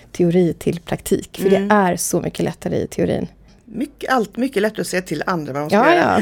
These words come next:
Speaker 1: ja, ja.
Speaker 2: <laughs> Gör det själv. Men, men du säger ju att kunskap om oss själva och andra människor kan underlätta i möten mellan människor.
Speaker 1: Mm.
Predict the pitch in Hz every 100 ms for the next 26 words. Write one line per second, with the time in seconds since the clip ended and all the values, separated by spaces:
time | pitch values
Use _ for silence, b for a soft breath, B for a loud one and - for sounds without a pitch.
0 | 190 180 233 196 226 190 196 403 220 214
1 | - - - - - 415 466 339 B B
2 | B 254 247 240 247 277 269 233 220 -
3 | - 277 262 233 - 233 226 214 214 -
4 | 277 233 190 196 196 226 190 196 233 214
5 | 180 254 226 220 - 202 175 170 - 180
6 | 190 185 - 160 151 190 214 202 240 196
7 | 147 - 151 185 196 190